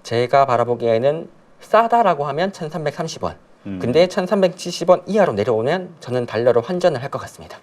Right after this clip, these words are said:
Speaker 2: 아, 그래요?
Speaker 1: 네.
Speaker 2: 알겠습니다. 자, 그 요즘 일어나는 세계적 현상이 중국도 증시가 많이 오르고 있고 유럽도 오르고 미국도 오르고 우리도 오르고 다 올라요.
Speaker 1: 네.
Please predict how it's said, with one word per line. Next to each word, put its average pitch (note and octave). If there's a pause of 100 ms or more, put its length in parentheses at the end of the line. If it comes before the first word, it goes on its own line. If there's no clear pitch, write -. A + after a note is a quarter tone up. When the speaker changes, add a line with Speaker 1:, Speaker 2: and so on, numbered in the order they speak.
Speaker 2:
아, F2
그래요? E2
Speaker 1:
네. F2+ (460)
Speaker 2:
알겠습니다. F#2 (600)
자, A#2 (340)
그 A2 (1200)
요즘 C#3+
일어나는 C3
세계적 C#3+
현상이 G#2+
중국도 D#3
증시가 A#2
많이 A2
오르고 G2
있고 F2+
유럽도 C3
오르고 F#2
미국도 A2+
오르고 A2
우리도 D3
오르고 F#2 (100)
다 -
올라요. C3 (120)
Speaker 1:
네. F#2